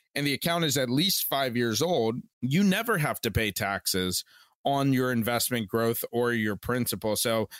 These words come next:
that's a kind of long way of saying that the Roth I R As are potentially income tax free. And I love anything that is income tax free. So consider saving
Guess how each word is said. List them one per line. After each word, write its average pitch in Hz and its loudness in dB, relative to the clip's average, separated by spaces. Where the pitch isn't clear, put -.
that's 160 -2
a 135 0
kind 156 0
of 110 -2
long 160 2
way 139 2
of 117 0
saying 135 2
that 131 -2
the 131 0
Roth 120 0
I 127 0
R 127 2
As 127 0
are 120 0
potentially 117 -2
income 156 0
tax 107 -2
free. 117 -2
And 107 -2
I 127 -2
love 123 0
anything 147 -4
that 117 0
is 110 0
income 107 -2
tax 104 -2
free. 107 -2
So 107 -2
consider 160 -2
saving 139 -2